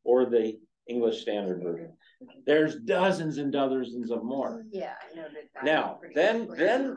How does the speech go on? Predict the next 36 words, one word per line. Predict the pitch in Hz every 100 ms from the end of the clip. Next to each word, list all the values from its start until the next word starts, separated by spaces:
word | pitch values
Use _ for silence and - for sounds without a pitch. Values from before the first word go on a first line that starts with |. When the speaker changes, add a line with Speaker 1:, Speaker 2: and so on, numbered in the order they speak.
| -
Speaker 1:
your | - 160
next | 160 233 - -
question, | - 180 156 - 135 123
though, | 104 101 143
is | 151
if | 113 117
you | 123
want | 113 110 113 -
to |
get | 107 104
a | 104
study | - 160 180 143
Bible. | - - - - - _ _ -
Speaker 2:
Yeah. | 147 - - _ _ _ _ _ _
Speaker 1:
And | - 113 110
I | 113 90 120 120
think | 117
study | - 117 123
Bibles | 123 117 120 135 135
are | 147 143
great, | 123 160 170 107 110 -
but | 107
just | 110 -
remember | 156 165 202 170 98 95 104 -
that | 101 107
those | 110 120
notes | 151 196 127 - - - _ _ _ _ _ _ _ _
are | 98 95
coming | 123 131 135 127
from | - 123
a | 120
human | 120 123 139
being's | 131 131 127
perspective. | - 113 - - 131 - - -
Speaker 2:
Mm-hmm. | 208 180
Yeah. | 175 156